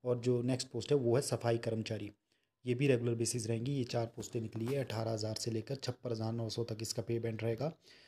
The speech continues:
सफाई कर्मचारी के लिए मैट्रिक आपके पास होनी चाहिए। और इंटरव्यू जो भी इन्होंने दो हज़ार पन्द्रह के रूल इन्होंने मेंशन किया है, उसी बेस पे इस,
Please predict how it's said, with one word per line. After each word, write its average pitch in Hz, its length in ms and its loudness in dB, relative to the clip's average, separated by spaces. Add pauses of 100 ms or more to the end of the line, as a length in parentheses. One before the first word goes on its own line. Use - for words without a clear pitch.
(180)
सफाई - 320 -4
कर्मचारी 120 460 4
के 117 140 -4
लिए 117 140 0
मैट्रिक 117 420 -4
आपके 117 200 -8
पास 113 200 -4
होनी 110 160 -2
चाहिए। 131 380 0 (380)
और 123 320 -2
इंटरव्यू 123 500 0
जो 127 260 2
भी 127 180 4
इन्होंने 123 360 2
दो 120 140 2
हज़ार 120 160 2
पन्द्रह 117 320 -2
के 120 120 -4
रूल 120 200 2
इन्होंने 117 220 0
मेंशन 117 340 -2
किया 110 260 -2
है, 143 160 -2
उसी 131 260 -2
बेस 117 240 0
पे 117 180 -4
इस, - 180 -8